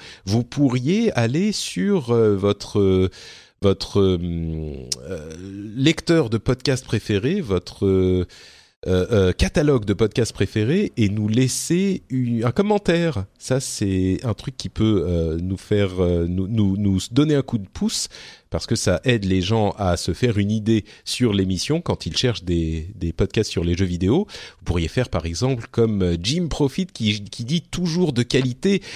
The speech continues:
comme le reste de ses émissions, la qualité avant tout. Patrick est un fin connaisseur du monde du jeu vidéo. Oula, quel compliment. Il y a toujours des invités qui s'y connaissent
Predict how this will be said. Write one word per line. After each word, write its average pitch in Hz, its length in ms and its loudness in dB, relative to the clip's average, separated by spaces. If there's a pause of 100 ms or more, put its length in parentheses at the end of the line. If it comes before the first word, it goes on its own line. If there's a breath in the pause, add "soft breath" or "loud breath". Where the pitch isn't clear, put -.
(140 loud breath)
comme 175 240 2
le 147 100 6
reste 139 380 0
de 120 160 2
ses 104 240 -2
émissions, 104 460 0
la 95 100 2
qualité 104 400 0
avant 90 160 2
tout. 160 220 0 (260 loud breath)
Patrick - 320 -4
est 98 120 -2
un 87 80 0
fin 233 200 -2
connaisseur 113 520 0
du 92 100 -4
monde 117 160 -2
du 90 80 -2
jeu 95 100 -2
vidéo. 92 280 0
Oula, 95 260 -4
quel - 180 -12
compliment. 104 420 -8 (240 loud breath)
Il - 40 -4
y - 20 -2
a - 40 -2
toujours 156 260 2
des 107 180 2
invités 151 400 0
qui 143 160 -4
s'y - 160 -4
connaissent 135 400 2